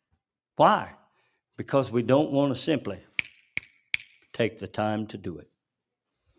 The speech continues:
We don't want to simply come in to our individual worship. We don't want to come in and say, Lord, here's my heart.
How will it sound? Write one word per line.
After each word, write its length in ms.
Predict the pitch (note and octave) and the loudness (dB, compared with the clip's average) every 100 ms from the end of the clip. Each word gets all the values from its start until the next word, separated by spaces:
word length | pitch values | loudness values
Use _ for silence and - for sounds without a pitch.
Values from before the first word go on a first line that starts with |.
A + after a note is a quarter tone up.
| D4 _ _ _ _ _ _ - A#2+ | _ _ _ _ _ _ _ -8 6
We 140 | D3 | 8
don't 320 | D3 A3 C#4+ | 12 12 12
want 160 | C#4+ C4 | 12 12
to 60 | G#3 | 10
simply 480 | - C4 B3+ F3 | 8 8 8 0
come 280 | E3+ G3+ G3 | 2 6 6
in 560 | G3 G#3 F3 B2+ A#2+ A2+ | 6 4 4 2 -4 -8
to 220 | - D#3+ D#3+ | -2 0 6
our 440 | F3 G#3+ G#3+ - - | 8 8 6 2 0
individual 1800 | G3 G#3 E3+ F3+ F3+ D3 A2 D#3 D#3 A2 A2 D3 C3+ A#2+ C3+ C3 A#2+ | 0 0 4 6 6 4 0 2 2 -2 -8 -6 -6 -2 0 0 -2
worship. 360 | G#2 A2 - - _ _ _ _ _ _ _ _ _ _ _ _ _ _ _ _ - | -4 -6 -6 -12 _ _ _ _ _ _ _ _ _ _ _ _ _ _ _ _ 4
We 100 | E3 | 12
don't 160 | A3+ | 12
want 140 | C#4 C#4 | 12 10
to 60 | |
come 200 | C#4 C#4 | 10 10
in 280 | C#4+ C#4 A#3+ | 10 8 8
and 140 | F#3 D#3+ | 4 4
say, 220 | G#3+ G3 | 6 6
Lord, 300 | G3+ G#3+ D#3+ | 6 6 4
here's 260 | G#3+ G#3 | 0 -2
my 120 | G3 F3 | -2 -4
heart. 380 | E3+ G#2+ - | -4 -8 -16